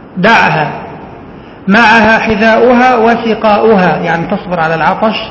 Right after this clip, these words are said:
طويلا، "ترد الماء وتأكل الشجر حتى يأتيها ربها".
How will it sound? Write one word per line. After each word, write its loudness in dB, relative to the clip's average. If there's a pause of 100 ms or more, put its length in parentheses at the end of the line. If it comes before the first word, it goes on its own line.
طويلا، -2 (1120)
"ترد 2
الماء 2
وتأكل 0
الشجر 0
حتى 0
يأتيها 0
ربها". -2